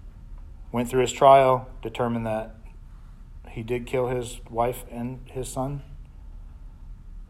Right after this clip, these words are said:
And the judge said that the state refused to give him the death penalty. We like it when the evil get what's coming to them,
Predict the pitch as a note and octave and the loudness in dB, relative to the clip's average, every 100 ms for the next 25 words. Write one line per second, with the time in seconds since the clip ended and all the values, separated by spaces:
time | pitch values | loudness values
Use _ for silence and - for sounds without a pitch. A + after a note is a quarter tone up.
0 | - - - - A2+ A2 G#2 G2+ B2 A#2+ | -16 -16 -12 -8 -6 -6 -6 0 2 2
1 | A#2 B2+ A#2+ A#2 G#2+ A2+ A2+ - - - | -2 0 0 0 -2 -4 -4 -6 -6 -2
2 | A#2 A#2+ - A2 B2 A#2+ A#2 C3 B2+ B2+ | -2 -4 -8 -10 -6 -6 -6 -4 -4 -4
3 | B2+ B2+ B2 - F#2 F2+ - - - - | -4 -4 -6 -8 -12 -14 -14 -16 -14 -14
4 | - - - - - - - - - - | -14 -16 -16 -16 -16 -16 -16 -16 -16 -16
5 | - - - - - - - - - - | -16 -16 -16 -16 -16 -14 -14 -16 -16 -16
6 | - - - - - - - - - - | -16 -16 -16 -16 -16 -18 -18 -18 -16 -16
7 | - - - - - - - - - G#2 | -16 -16 -16 -16 -18 -16 -16 -14 -8 2
8 | A#2+ G3 - - - - - - - - | 4 6 4 0 -8 -14 -14 -16 -16 -16
9 | - - - - - - B2+ B2 A#2+ D3 | -18 -20 -18 -18 -16 -4 0 2 0 0
10 | C#3 B2+ A#2 A2+ A#2+ A2 - C3+ A#2 G#2+ | 4 6 6 4 0 -4 -4 -2 0 -2
11 | - A2 F#2+ | -6 -6 -8